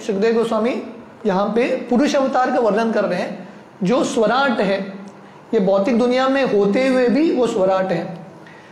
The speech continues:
Such activities of the Lord are also transcendental and therefore they are also लीला or pastimes of the absolute, uh, of the absolute Lord। तो यहाँ पे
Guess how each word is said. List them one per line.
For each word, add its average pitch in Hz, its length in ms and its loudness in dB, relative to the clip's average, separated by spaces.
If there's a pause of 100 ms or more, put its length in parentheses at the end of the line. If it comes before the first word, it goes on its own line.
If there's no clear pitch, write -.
(100)
Such - 240 0
activities 320 840 0
of 285 60 0
the 240 200 0
Lord 220 380 2
are 240 240 2
also 196 220 2
transcendental 202 920 0 (520)
and 196 180 0
therefore 208 920 0
they 208 140 2
are 277 200 2
also 277 480 2
लीला 214 760 0 (140)
or 214 140 0
pastimes 220 720 0
of 208 140 0
the 262 240 0
absolute, 214 560 -2 (580)
uh, 180 240 -2
of 196 100 -2
the 170 200 -2
absolute 208 400 -2
Lord। 160 180 -2 (500)
तो 226 60 0
यहाँ 196 320 0
पे 226 260 0